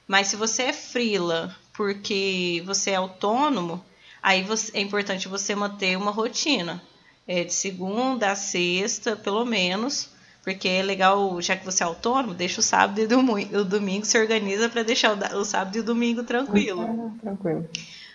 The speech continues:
Speaker 1: Mas, é, criar uma rotina mesmo, é, você se tor-, é, pôr isso na sua cabeça que você é uma empresa, é,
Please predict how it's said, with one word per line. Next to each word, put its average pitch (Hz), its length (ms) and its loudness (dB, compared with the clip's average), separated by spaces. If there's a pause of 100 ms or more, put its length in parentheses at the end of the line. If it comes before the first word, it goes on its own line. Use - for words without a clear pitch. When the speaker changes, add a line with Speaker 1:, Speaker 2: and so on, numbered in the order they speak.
Speaker 1:
Mas, 196 1120 4
é, 185 600 2
criar 269 300 8
uma 440 180 4
rotina 226 480 2
mesmo, 175 480 -6
é, 180 280 -2
você 190 360 -2
se 202 180 -6
tor-, 214 280 0
é, 180 320 0 (120)
pôr 247 200 4
isso - 200 2
na 240 60 -2
sua 233 140 -4
cabeça 196 400 -2
que 214 100 -18
você - 220 -4
é - 20 -2
uma 220 120 -2
empresa, 196 640 -4 (540)
é, 185 680 0